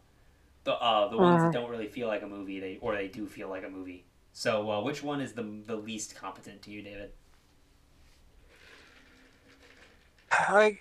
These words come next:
Speaker 2: I, I gotta go with Rock Dog again. I mean, I mean, this one was tough.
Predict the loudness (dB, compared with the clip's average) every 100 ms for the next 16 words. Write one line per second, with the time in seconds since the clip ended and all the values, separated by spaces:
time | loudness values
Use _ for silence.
0 | 4 4 4 -6 _ -20 -18 -6 2 2
1 | 2 -10 -20 _ 0 6 8 8 4 0
2 | -12 _ _ -12 4 8 8 6 2 -4
3 | _ -2 2 2 0 -10 _ _ _ _
4 | _ _ _ _ _ _ _ _ -16 2
5 | 6 8 6 2 4 8 8 4 0 2
6 | 2 2 0 -4 -10 -20 -20 _ _ _
7 | _ _ -2 2 4 6 6 2 0 -10
8 | _ _ -20 _ _ -8 -8 -10 -8 0
9 | 4 4 4 4 4 2 4 6 6